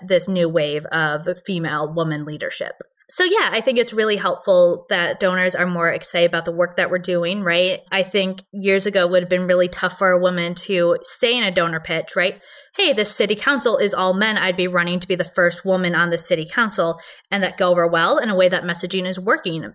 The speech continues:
better and better now as more and more folks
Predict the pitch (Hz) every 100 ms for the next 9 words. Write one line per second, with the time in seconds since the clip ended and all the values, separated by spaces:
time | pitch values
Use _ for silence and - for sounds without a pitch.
0 | - 185 175 170 165 165 170 156 156 170
1 | 185 190 208 208 196 180 165 170 160 151
2 | -